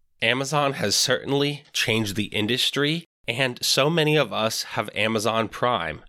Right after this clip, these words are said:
A hundred and forty-seven million people had Amazon Prime in twenty twenty-one. And so even if we take a hundred dollars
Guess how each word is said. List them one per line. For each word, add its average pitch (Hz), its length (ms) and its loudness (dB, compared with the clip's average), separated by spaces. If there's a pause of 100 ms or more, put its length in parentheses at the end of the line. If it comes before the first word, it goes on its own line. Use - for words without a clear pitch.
(340)
A 107 80 0
hundred 139 280 0
and 151 140 0
forty-seven 143 680 0
million 135 360 2
people 120 500 0
had - 300 -4
Amazon 120 600 0 (160)
Prime 113 560 0 (280)
in 104 200 -2
twenty 110 480 0
twenty-one. 98 720 -2 (300)
And 113 200 -2
so 120 460 2
even 139 440 0
if - 280 -4
we 113 120 2
take 104 460 -4
a 98 120 -2
hundred 113 280 0
dollars 98 640 0